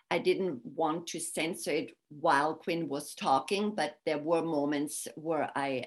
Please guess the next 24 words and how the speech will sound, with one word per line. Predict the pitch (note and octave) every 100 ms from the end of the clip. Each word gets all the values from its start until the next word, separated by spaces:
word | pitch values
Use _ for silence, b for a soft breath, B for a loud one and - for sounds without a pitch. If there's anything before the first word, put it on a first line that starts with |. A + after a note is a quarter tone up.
| -
had | - D3+ -
to |
go | C3 C3+
back. | A2 F#2+ - -
And | - F3+ -
yes, | E3 F#3+ - - B B B -
there | F#3
is | F3+ F#3 F#3
one | E3 D#3+ D#3+ - b b _
where | F3 F3+
Quinn, | F3+ - F#3 F3 E3+ E3 - - _ _ _ _
where | G#3 G3+
we | G3
did | D#3 E3
not | D3 B2
include | A#2 A#2+ - C3+
it. | - - - _ _ _ _ _ -
It | F#3+
would | E3+ G3+
have | F3+ - -
maybe | G#3 G3 F#3 F#3 A3+ A#3
added | E3 F3 F#3+ G#3
something, | - G3+ A3+ A3 G#3+ A#3 B B B _
but | G3+ A#3+ F3+